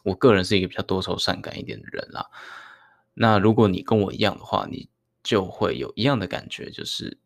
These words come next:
自己一个人的时候，偶尔还是会觉得有一点孤单。那这个时候，有一些人，大部分人的做法其实是听音乐。对，听音乐。那听音乐，其实我觉得啊，嗯，听音乐其实蛮有限的，而且，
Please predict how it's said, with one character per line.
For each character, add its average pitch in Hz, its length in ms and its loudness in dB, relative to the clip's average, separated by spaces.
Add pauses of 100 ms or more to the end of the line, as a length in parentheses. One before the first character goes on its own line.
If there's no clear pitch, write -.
(140)
自 156 160 0
己 101 180 0
一 95 40 2
个 95 100 4
人 90 80 2
的 90 100 0
时 90 180 -6
候， 92 160 -4
偶 92 200 0
尔 87 100 0
还 90 160 -6
是 95 140 -4
会 95 80 0
觉 90 220 -4
得 90 120 2
有 90 160 2
一 95 40 4
点 92 180 0
孤 95 240 2
单。 90 300 0 (340)
那 117 140 2
这 127 120 4
个 120 80 8
时 104 140 2
候， 104 340 4 (100)
有 113 180 6
一 - 20 2
些 127 160 6
人， 107 100 4
大 120 200 2
部 117 120 2
分 104 240 2
人 90 280 -6
的 - 340 -2 (140)
做 - 200 -2
法 - 220 -2
其 - 220 -10
实 87 120 -14
是 - 280 -8
听 107 200 0
音 104 160 0
乐。 107 280 0 (840)
对， - 300 -6
听 90 220 -2
音 92 80 -4
乐。 90 200 -4 (340)
那 123 140 2 (220)
听 165 180 -2
音 165 220 0
乐， 139 380 2 (580)
其 - 160 0
实 175 80 2
我 101 180 2
觉 92 220 0
得 90 240 2
啊， 85 320 -4 (440)
嗯， 92 200 -4
听 113 180 2
音 120 60 4
乐 107 140 4
其 92 140 -2
实 95 140 -2
蛮 90 180 2
有 - 140 0
限 87 260 0
的， 67 120 -2
而 95 80 2
且， - 340 -4